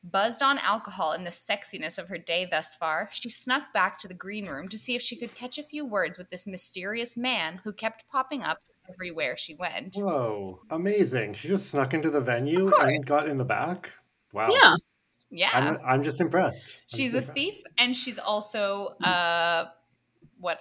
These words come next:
Speaker 1: a trespasser. <laughs>
Speaker 2: She's, she's a lot stealthier than I thought.
Speaker 1: Before she even opened the door, she heard the familiar moaning and thwacking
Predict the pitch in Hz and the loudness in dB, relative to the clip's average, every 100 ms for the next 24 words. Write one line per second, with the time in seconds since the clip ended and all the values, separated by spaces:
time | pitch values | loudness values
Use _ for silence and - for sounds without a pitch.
0 | - 202 202 - - - - - - 320 | -6 -6 -6 -8 -8 -8 -10 -14 -14 -14
1 | - 622 523 - - - _ _ _ - | -12 -16 -16 -18 -20 -20 _ _ _ -8
2 | - 185 - - 208 240 247 - - 156 | -2 -2 -2 0 4 6 6 4 2 2
3 | 175 - 135 113 117 120 110 - 117 98 | 4 2 2 2 -2 -4 -6 -6 -8 -8
4 | 98 - _ _ _ _ _ _ _ - | -12 -18 _ _ _ _ _ _ _ -2
5 | 302 - 277 320 - 247 208 208 202 202 | 0 0 0 0 0 -2 -2 -2 -2 -4
6 | 202 185 170 156 170 - 214 220 202 202 | -8 -6 -4 -4 -2 -4 -2 -4 -4 -8
7 | - 196 196 214 233 233 196 185 208 226 | -10 -6 -4 -4 -4 -4 -2 -4 -2 -2
8 | 247 254 - 214 - - 247 202 190 - | -2 -2 -6 -6 -8 -16 -6 2 4 4
9 | - 143 160 | 0 -2 -2